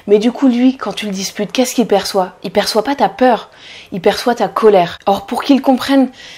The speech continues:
réellement qu'il y a un danger, il faut qu'il comprenne que tu as peur.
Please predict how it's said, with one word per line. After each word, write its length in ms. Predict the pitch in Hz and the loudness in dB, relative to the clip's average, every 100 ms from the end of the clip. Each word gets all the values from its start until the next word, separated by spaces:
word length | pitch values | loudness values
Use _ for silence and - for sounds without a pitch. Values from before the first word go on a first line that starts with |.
| - - - | -20 -16 -8
réellement 440 | 175 220 220 247 | 2 4 6 4
qu'il 160 | 247 202 | 2 -2
y 40 | |
a 20 | |
un 60 | 185 | -2
danger, 260 | 185 196 320 | -2 0 0
il 100 | 254 | 0
faut 120 | 196 | -2
qu'il 140 | 185 | -4
comprenne 360 | 185 196 294 285 | -4 -4 -2 -2
que 100 | 196 | -4
tu 240 | 180 - | -6 -4
as 80 | 170 | -4
peur. 460 | 165 - 359 269 | -2 4 4 4